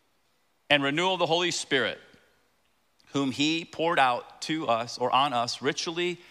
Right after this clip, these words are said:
through Jesus Christ our Savior, so that being justified by his grace, we might become heirs according to the hope of eternal life." Now, I hope you didn't miss it, and I wanna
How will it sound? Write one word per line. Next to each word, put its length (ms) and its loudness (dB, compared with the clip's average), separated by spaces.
through 220 -4
Jesus 640 -4
Christ 500 0
our 140 0
Savior, 680 -2
so 180 -6
that 200 0
being 420 -4
justified 1120 -2
by 160 0
his 240 -6
grace, 880 -4
we 120 0
might 180 -2
become 400 -4
heirs 540 0
according 640 -6
to 140 -6
the 180 -4
hope 460 -6
of 360 -2
eternal 840 -4
life." 640 -8
Now, 80 2
I 60 4
hope 260 -4
you 80 -4
didn't 360 0
miss 280 2
it, 160 -8
and 80 -6
I 40 0
wanna 240 0